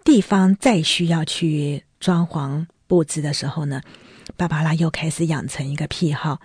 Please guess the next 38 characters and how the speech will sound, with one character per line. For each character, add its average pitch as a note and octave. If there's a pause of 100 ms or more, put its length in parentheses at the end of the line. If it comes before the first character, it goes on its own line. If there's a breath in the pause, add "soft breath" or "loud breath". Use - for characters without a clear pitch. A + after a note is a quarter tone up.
(420 soft breath)
就 D#3
是 D3
收 F3
集 C3+
鞋 C3
子。 - (1400 soft breath)
她 -
的 G3+
鞋 F#3+
子 F3+
竟 G3
然 E3+
多 C4
到 A#3+ (280 loud breath)
需 -
要 A#3
一 G#3+
个 A3 (140)
小 -
房 D#3+
间 C4 (720 soft breath)
来 E3+
陈 D3+
设， - (420 soft breath)
而 F#3+
那 F#3
小 -
房 D3+
间 E3+
呢， D#3+
四 A#3+
面 F3+ (100)
全 D3
部 E3+
都 D3
是 D3
鞋 A#2+
架。 -